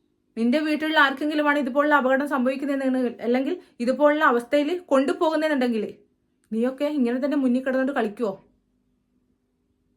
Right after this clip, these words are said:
വല്ല ലഹരിക്ക് അടിമയായിട്ടായിരിക്കും ഇതുപോലെയൊക്കെയുള്ള ഡ്രൈവും കാര്യങ്ങളും ചെയ്യുന്നത്.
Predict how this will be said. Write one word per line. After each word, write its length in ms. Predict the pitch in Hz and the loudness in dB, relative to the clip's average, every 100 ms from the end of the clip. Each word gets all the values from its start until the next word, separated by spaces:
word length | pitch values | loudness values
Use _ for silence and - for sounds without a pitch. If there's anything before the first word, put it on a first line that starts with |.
| - | -6
വല്ല 200 | 196 233 269 | 0 2 2
ലഹരിക്ക് 400 | 233 214 240 269 | 2 0 -2 -2
അടിമയായിട്ടായിരിക്കും 640 | 262 262 285 302 294 294 285 | -2 0 -2 0 -2 -2 -4
ഇതുപോലെയൊക്കെയുള്ള 520 | 254 262 277 277 269 269 | -2 -2 -2 -2 -2 -2
ഡ്രൈവും 260 | 247 233 254 | 0 0 0
കാര്യങ്ങളും 320 | 262 262 269 269 | 0 -2 -2 -2
ചെയ്യുന്നത്. 320 | 233 214 196 | -2 -4 -8